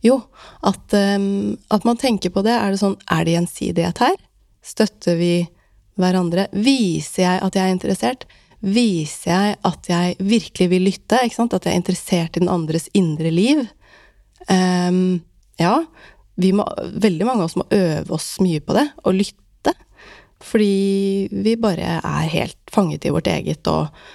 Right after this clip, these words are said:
ja, fokusert kanskje på å ikke bli dømt, som du snakket om her i stad, eller, ø, på å prestere, også relasjonelt.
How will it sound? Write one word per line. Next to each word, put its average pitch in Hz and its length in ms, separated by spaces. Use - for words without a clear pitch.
ja, 269 140
fokusert 226 540
kanskje 185 280
på - 80
å - 60
ikke 175 180
bli 170 120
dømt, 156 440
som 160 220
du 160 200
snakket - 340
om 165 100
her 165 140
i - 20
stad, 175 400
eller, 165 340
ø, 175 160
på - 280
å - 80
prestere, 165 760
også 175 300
relasjonelt. 240 560